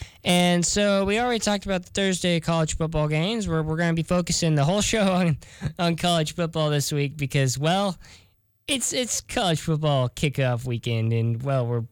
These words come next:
both, Cole and I, are really hyped. So, uh, so Cole, let's, let's transition on to Friday.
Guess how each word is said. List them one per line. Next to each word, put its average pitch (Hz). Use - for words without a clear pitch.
both, 135
Cole 127
and 113
I, 104
are 101
really 101
hyped. 98
So, 147
uh, 135
so 139
Cole, 226
let's, 226
let's 240
transition 220
on 185
to 156
Friday. 180